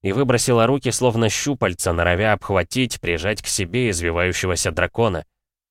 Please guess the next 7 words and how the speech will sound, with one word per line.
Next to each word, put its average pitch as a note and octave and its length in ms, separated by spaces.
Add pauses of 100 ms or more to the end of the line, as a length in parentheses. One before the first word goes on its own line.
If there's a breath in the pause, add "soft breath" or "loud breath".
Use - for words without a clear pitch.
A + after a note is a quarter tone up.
(440)
«Я G#2+ 300
твоя, A2+ 460
Гидра, F2+ 520
и F#2+ 80
всегда F2+ 480
была F2 240
твоей. E2+ 500